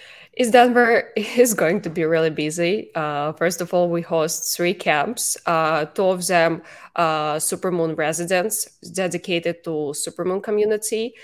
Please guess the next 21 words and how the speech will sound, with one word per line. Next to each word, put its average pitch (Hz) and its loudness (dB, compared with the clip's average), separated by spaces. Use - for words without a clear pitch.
One 180 0
of 180 -2
them 165 -2
dedicated 175 -4
to 165 -4
Near 170 0
protocol. 185 -2
So 156 -4
it's 156 -4
for 165 0
Near 170 0
builders 175 -2
and, 160 -4
uh, 156 -4
Near 165 -2
founders, 165 -4
uh, 156 -4
from 156 -8
the 156 -8
Near 156 -6
ecosystem. 208 -4